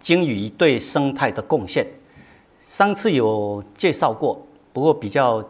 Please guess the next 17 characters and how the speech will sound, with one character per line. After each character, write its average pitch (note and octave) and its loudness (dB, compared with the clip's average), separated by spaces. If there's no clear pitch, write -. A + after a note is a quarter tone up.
简 G2+ -4
要 A#2+ 6
一 A#2+ -2
点。 E2+ -6
后 C#3+ 4
面 B2 4
我 A2 0
们 A2+ -2
还 A2 -2
要 A#2 2
继 C3 -6
续 B2+ -2
衍 G#2 -4
生 A#2+ -2
出 A#2+ -6
一 A2 -6
些， G#2+ -2